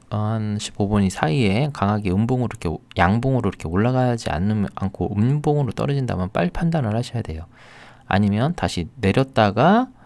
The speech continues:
양봉으로 전환할 때 그때, 어, 매수 타점으로 보시는 거고, 이럴 때는 음봉으로 밀릴 때는 빨리 차익 실현을 하셔야 되는 거고, 여기 라인을 그래도,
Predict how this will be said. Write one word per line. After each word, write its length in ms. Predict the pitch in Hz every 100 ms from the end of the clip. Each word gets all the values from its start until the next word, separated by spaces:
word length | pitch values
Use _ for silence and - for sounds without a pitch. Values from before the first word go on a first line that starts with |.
| - - - -
양봉으로 460 | 85 101 123 104 104
전환할 520 | 98 101 101 - 196
때 260 | - - 113
그때, 500 | 92 - - 90 170
어, 200 | 90 78
매수 260 | 82 -
타점으로 520 | - 123 - 107 87 85
보시는 480 | - 95 95 87
거고, 340 | 85 87 127 - - - - -
이럴 180 | 127
때는 400 | 127 117 98 98 92
음봉으로 420 | 104 120 135 90
밀릴 220 | 90 98
때는 360 | 95 85 98 165 -
빨리 200 | 143 110
차익 200 | 151 160
실현을 460 | - - 95 90
하셔야 300 | 113 - 135
되는 260 | 117 90 87
거고, 420 | 87 - 160 196
여기 280 | 101 82 85
라인을 440 | - 78 95 104 123
그래도, 560 | - 90 90 120 104